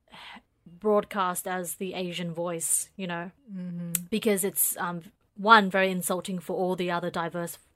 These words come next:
Speaker 1: Asian voices out there. It's, um, very reductive, um, but I don't ever wanna broadcast the fact that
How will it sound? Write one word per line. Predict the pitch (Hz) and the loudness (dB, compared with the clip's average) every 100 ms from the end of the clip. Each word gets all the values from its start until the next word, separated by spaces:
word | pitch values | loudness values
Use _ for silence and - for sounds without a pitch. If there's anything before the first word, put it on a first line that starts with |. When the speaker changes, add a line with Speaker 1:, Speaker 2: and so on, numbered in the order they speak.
| - | -4
Speaker 1:
Asian | 190 175 170 | -2 -2 -4
voices | 180 175 180 | -4 -4 -8
out | 170 | -10
there. | - 170 - - - - - - | -10 -14 -16 -20 -20 -20 -20 -6
It's, | 208 185 - - | -6 0 0 0
um, | 190 185 180 | -2 -6 -6
very | 196 196 190 | 0 2 2
reductive, | 180 - 165 - 214 247 - - - - - | 0 -2 -4 2 0 0 -8 -20 -20 -20 -6
um, | 190 185 175 180 180 | -2 -2 -4 -8 -4
but | 190 | 2
I | 196 202 | 6 8
don't | 220 208 | 6 4
ever | 190 | 2
wanna | 185 180 175 180 196 _ _ _ _ _ _ 170 | 0 0 -4 -6 -10 _ _ _ _ _ _ -10
broadcast | 208 202 190 - 196 180 175 - | 4 4 4 2 2 2 0 -6
the | 196 | -4
fact | 190 175 | -4 -2
that | 190 170 | -4 -4